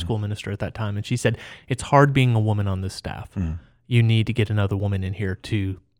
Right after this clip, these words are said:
Speaker 1: be with Kelly
Speaker 2: Mm-hmm.
Speaker 1: so she has someone else." We didn't.
Speaker 2: Mm-hmm.
Speaker 1: And I came to realize, yeah, she, she's right.
Speaker 2: Yeah.
Speaker 1: I don't personally know it, but just realizing, hey, Kelly,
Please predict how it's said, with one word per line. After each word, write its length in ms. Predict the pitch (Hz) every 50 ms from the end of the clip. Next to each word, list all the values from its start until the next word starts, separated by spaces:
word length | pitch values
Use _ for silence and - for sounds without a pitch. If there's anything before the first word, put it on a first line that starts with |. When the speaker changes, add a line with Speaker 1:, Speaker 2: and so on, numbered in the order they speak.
| _ _ _ _ _ _ _
Speaker 1:
be 400 | - 123 113 107 104 104 104 101 _ _ _ 117
with 300 | 113 117 113 104 - -
Kelly 380 | - - 120 104 98 95 98 95
Speaker 2:
Mm-hmm. 240 | 87 76 76 82
Speaker 1:
so 180 | 80 - 113 107
she 220 | - - - 120
has 380 | - - - 131 117 110 107 -
someone 340 | - - 135 120 104 104 98
else." 280 | 85 - - - - - - - - - - - - - _ _ _ _ _ _ _ _ _ _ -
We 80 | 143
didn't. 300 | 131 117 98 101 120 151 - _ _ _ _ _ _
Speaker 2:
Mm-hmm. 260 | - 95 78 78 82 82 - - - _ _
Speaker 1:
And 400 | 135 131 127 120 117 113 113 110
I 80 | 110
came 200 | 110 - 127 123 117
to 40 | 120
realize, 260 | 147 180 165 113 - -
yeah, 100 | 196 - _ _ _ _ _ _ _ _ _ _ _
she, 300 | - - 127 117 113 - _ _
she's 220 | - - 135 143
right. 260 | 143 156 196 190 - _ _ _ _ _ _ _ _ - -
Speaker 2:
Yeah. 140 | 104 87 78 - - - - - - - -
Speaker 1:
I 60 | 139
don't 160 | 135 123 110
personally 380 | - 143 143 - - 127 113 104
know 180 | 104 104 101 104
it, 100 | - _ _ _ -
but 160 | 131 139 123
just 200 | - 147 - -
realizing, 480 | 143 131 123 117 117 113 - 120 117
hey, 180 | 101 127 117 113
Kelly, 480 | 107 - 135 120 117 113 110 110 107